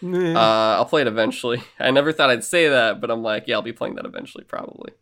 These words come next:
Speaker 2: Witch Queen is going to be coming first.
Speaker 1: That's number one in your book?
Speaker 2: Dude, <sighs> which, Horizon's cool, but fucking Witch Queen's Witch Queen. <laughs> You know? I can't not play the Witch Queen on day one.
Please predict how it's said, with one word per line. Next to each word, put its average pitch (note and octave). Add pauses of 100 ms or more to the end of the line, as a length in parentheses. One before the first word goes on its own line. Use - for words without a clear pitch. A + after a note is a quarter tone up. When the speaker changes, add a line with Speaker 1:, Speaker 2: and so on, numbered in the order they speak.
(480)
Speaker 2:
Witch -
Queen B2 (160)
is -
going -
to -
be -
coming -
first. - (340)
Speaker 1:
That's A#2+
number B2
one B2
in B2+
your C3
book? C3+ (1080)
Speaker 2:
Dude, A2 (160)
<sighs> -
which, D3+ (200)
Horizon's F3+
cool, D#3
but A#2+
fucking A#2 (100)
Witch B2+
Queen's B2+
Witch -
Queen. C3
<laughs> - (480)
You C3+
know? B2+ (520)
I -
can't -
not B2+
play -
the -
Witch -
Queen - (1160)
on -
day -
one. -